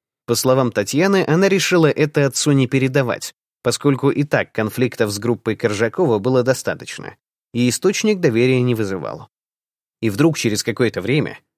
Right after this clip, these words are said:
в «Новой газете» появляется запись этого разговора. Большая статья. Автор Александр Минкин комментирует запись разговора. «После этого я для себя поняла, что Березовскому я больше никогда верить не смогу»,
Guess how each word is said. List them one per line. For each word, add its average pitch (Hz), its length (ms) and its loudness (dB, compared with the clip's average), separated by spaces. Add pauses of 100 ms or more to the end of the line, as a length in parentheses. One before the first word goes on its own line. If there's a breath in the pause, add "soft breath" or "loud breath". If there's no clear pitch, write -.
(200)
в 98 120 -4
«Новой 127 260 4
газете» 110 400 0
появляется 131 560 2
запись 185 360 0
этого 87 220 -6
разговора. 87 480 -6 (460)
Большая 113 440 2
статья. 143 460 -2 (420)
Автор 147 360 2
Александр 120 560 2
Минкин 117 460 2
комментирует 135 640 2
запись 139 400 0
разговора. 143 560 0 (580)
«После 123 300 0
этого 180 200 2
я 156 260 4
для 131 160 -2
себя 120 240 0
поняла, 113 340 2
что 131 160 0
Березовскому 107 640 0
я 180 120 2
больше 165 320 0
никогда 110 680 0 (280)
верить 98 400 -4
не 120 160 2
смогу», 135 420 -4